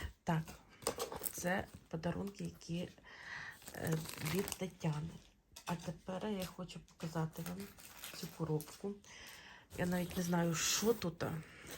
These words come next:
Давайте будемо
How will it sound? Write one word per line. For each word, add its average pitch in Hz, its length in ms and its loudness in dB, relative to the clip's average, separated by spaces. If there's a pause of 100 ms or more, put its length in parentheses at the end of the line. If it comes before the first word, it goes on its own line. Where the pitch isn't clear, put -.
(1500)
Давайте 175 380 2
будемо 170 400 4